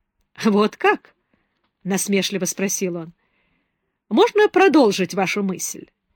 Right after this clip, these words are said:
Значит, если общество меня не оценило или в чём-то меня обидело,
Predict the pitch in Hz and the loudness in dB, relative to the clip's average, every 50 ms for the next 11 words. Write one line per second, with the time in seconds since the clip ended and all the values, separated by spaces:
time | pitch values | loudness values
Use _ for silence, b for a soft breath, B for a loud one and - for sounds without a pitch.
0 | _ _ _ _ _ _ _ _ _ _ _ _ _ - 175 240 330 415 440 - | _ _ _ _ _ _ _ _ _ _ _ _ _ -4 0 4 4 4 4 4
1 | - 381 - 311 311 359 330 - - 330 - - 320 339 339 - - - 226 196 | 2 2 4 6 4 4 4 4 2 0 2 2 0 0 0 0 0 -2 -2 -2
2 | - - 208 196 214 233 240 302 311 285 277 262 233 214 - - - 220 196 185 | -2 -2 -2 -2 0 0 0 0 -2 -2 -2 -2 -4 -2 -4 -2 -2 0 0 0
3 | 175 170 165 165 185 214 240 - _ _ _ 262 254 285 277 - - - 392 381 | -2 -4 -6 -6 -8 -10 -12 -16 _ _ _ 2 4 4 2 2 2 4 4 4
4 | 262 190 - 190 185 175 185 180 180 175 151 175 170 143 156 190 202 233 262 | 4 2 -2 -2 -2 -2 -2 -2 -2 -2 -4 -6 -8 -4 -2 -2 -2 -2 -4